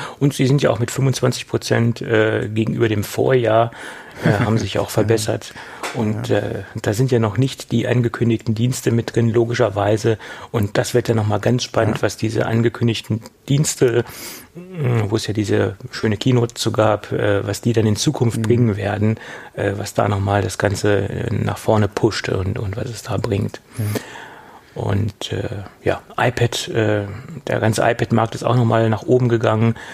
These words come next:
Speaker 1: äh, plus achtzehn Prozent. Das ist, äh, auch ein sehr ordentlicher Wachstum nach meiner Meinung.
Speaker 2: Ja,
Speaker 1: Äh,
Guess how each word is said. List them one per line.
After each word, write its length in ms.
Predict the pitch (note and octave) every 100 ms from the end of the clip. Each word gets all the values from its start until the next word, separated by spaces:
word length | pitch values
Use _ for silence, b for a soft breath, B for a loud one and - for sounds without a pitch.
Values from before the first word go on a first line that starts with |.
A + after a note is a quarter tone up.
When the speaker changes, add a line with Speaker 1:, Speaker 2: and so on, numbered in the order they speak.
| B B
Speaker 1:
äh, 220 | G#2+ G#2+
plus 500 | - - C#3+ - -
achtzehn 460 | B2 - - A#2+ A2+
Prozent. 680 | A2 - - A2 C3 - -
Das 200 | G2 -
ist, 540 | - A2+ - - G3+
äh, 200 | C#3+ G#2+
auch 260 | - A2 G2+ -
ein 100 | A2
sehr 320 | G#2 G2+ C3 -
ordentlicher 560 | A2 G#2+ A#2 G#2 G2+
Wachstum 420 | G#2 - - A#2
nach 120 | A2 G#2
meiner 240 | G#2 G#2
Meinung. 400 | G#2 G#2 G#2+ A2 - B B B B B B
Speaker 2:
Ja, 220 | A#2+
Speaker 1:
Äh, 40 | A#2+